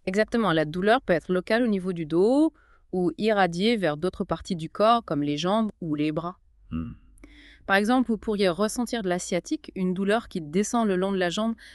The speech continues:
Speaker 1: si un nerf est pincé dans le bas du dos.
Speaker 2: Ah oui, la fameuse sciatique, euh, je connais des gens qui en souffrent. C'est vraiment handicapant.
Speaker 1: Oui.
Speaker 2: Et à part le vieillissement, qu'est-ce qui peut causer un pincement discal ?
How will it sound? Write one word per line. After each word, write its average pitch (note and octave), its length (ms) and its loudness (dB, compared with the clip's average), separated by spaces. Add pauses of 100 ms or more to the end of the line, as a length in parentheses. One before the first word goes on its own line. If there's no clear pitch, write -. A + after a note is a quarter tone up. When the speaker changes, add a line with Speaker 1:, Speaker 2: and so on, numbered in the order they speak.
(120)
Speaker 1:
si - 180 -6
un F#3+ 80 0
nerf G#3 240 -2
est F#3+ 60 -2
pincé F#3 300 -6
dans G3+ 120 -4
le F#3+ 60 -4
bas F#3 120 -2
du F3 160 -10
dos. E3 160 -6 (460)
Speaker 2:
Ah C3+ 120 12
oui, E3+ 140 12
la C3+ 120 12
fameuse C3+ 300 6
sciatique, D3+ 520 2
euh, G#2+ 140 8
je F#2 140 0
connais G#2+ 240 4
des G2 120 4
gens G#2 140 4
qui F#2+ 180 -2
en E2 120 2
souffrent. - 320 0 (420)
C'est - 220 2
vraiment C3 580 6 (240)
handicapant. A#2 640 4 (120)
Speaker 1:
Oui. C#4 320 8 (420)
Speaker 2:
Et B2+ 240 6
à B2 100 6
part D#3+ 280 8
le D3+ 100 10
vieillissement, A2 800 6 (560)
qu'est-ce F3+ 240 10
qui - 140 -4
peut C3 200 4
causer A2 540 4
un F#2 120 0
pincement F#2+ 400 2
discal ? D2+ 600 0